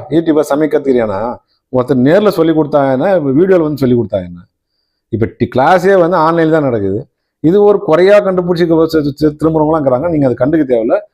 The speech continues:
நல்ல நல்ல மாஸ்டர்ஸ் வராங்க, உண்மையிலேயே பார்த்து கத்துக்கலாம். <coughs> அதை செலக்ட் பண்ணுங்க. மீதிபடி இந்த அஞ்சு நிமிஷத்துல வசியம் பண்றேன், ஆஹ், இதை சொன்னா அப்படி நடந்துரும், ஒரு மணி நேரத்துல அஞ்சு கோடி சம்பாதிக்கலாம், இந்த நேரத்துல எழுந்து இதை சொல்லுங்க, அப்படியெல்லாம் நிறைய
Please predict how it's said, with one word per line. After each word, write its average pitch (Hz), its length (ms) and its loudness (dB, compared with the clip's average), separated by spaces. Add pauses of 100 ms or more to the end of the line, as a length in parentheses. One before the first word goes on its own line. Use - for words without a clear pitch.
(220)
நல்ல 143 300 2
நல்ல 170 220 2
மாஸ்டர்ஸ் 127 420 -2
வராங்க, 107 360 -2
உண்மையிலேயே 139 420 2
பார்த்து 123 260 -2
கத்துக்கலாம். 120 480 0 (580)
<coughs> - 640 -2 (320)
அதை 131 220 0
செலக்ட் 190 280 0
பண்ணுங்க. 120 260 -2 (1000)
மீதிபடி 175 480 2
இந்த 165 200 2
அஞ்சு 160 180 0
நிமிஷத்துல 165 320 0
வசியம் 147 300 0
பண்றேன், 135 300 0 (520)
ஆஹ், 151 300 0
இதை 147 160 2
சொன்னா 147 260 0
அப்படி 143 180 -2
நடந்துரும், 131 500 0 (360)
ஒரு 139 180 0
மணி 156 180 0
நேரத்துல 151 240 0
அஞ்சு 139 200 0
கோடி 147 160 2
சம்பாதிக்கலாம், 120 600 -2 (360)
இந்த 135 180 4
நேரத்துல 151 380 0
எழுந்து 143 200 2
இதை 127 140 0
சொல்லுங்க, 127 380 0 (200)
அப்படியெல்லாம் 147 420 -2
நிறைய 170 180 2